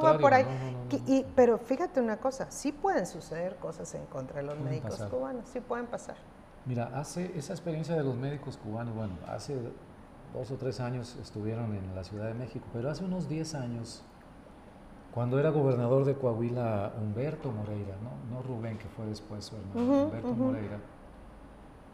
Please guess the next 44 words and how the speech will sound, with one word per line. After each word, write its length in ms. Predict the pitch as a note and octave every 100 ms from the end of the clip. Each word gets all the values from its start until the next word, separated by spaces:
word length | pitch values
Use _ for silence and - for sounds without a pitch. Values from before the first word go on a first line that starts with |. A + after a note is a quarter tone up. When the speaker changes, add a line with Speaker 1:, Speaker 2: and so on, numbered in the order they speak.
| - - - - -
Speaker 2:
se, 280 | - C#3 D#3
se 220 | - - C3
trajo 400 | D#3+ E3 E3 F3+
a 20 |
un 100 | E3+
grupo 380 | D#3+ D#3+ E3 C#3
de 80 |
médicos 380 | A#2+ C#3 C#3 B2+
cubanos, 260 | - B2+ C3
una 120 | D#3+
especie 280 | D3+ E3+ D#3
de 60 | D#3+
un 80 |
contrato 460 | D#3+ D3+ C#3+ C#3+ D3
similar, 460 | B2 A#2+ A#2 A#2+ B2+
pero 180 | A#2+ G2+
a 40 |
nivel 360 | F#2+ F#2+ G#2 G#2+
estatal. 460 | G2+ G#2+ - A#2+ B2 - - -
Speaker 1:
Ok. 180 | A#3 A#3 A3+ C4 -
Speaker 2:
Y 40 |
se 120 | G2+ A2+
los 160 | A2+
llevaban 460 | A2 A2+ C3+ C#3+ C#3
ahí 280 | B2 C3 C#3+
a 60 |
la 120 | B2 A2+
zona 280 | B2 B2
carbonífera 800 | - A2+ G2+ G#2 C3+ C#3 C3 A#2
y 40 | G#2+
que 200 | - G2 - - - - - - - B2
eran 180 | B2 B2+
como 300 | B2 A2+ G#2+
brigadas 960 | G#2 G2+ G#2+ A#2 C#3 D#3+ - - - - - -
Speaker 1:
Ok. 160 | A3 A3 A3 B3 - B2+
Speaker 2:
y 300 | A2+ A2 G#2+
atendían 460 | G#2 G#2+ G#2 A2+
a 60 | A#2
la 100 | G#2
gente 260 | A#2 A2
y 40 | G#2+
todo. 200 | A#2+ B2+ B2
No 160 | C3+ D#3
sé, 260 | - E3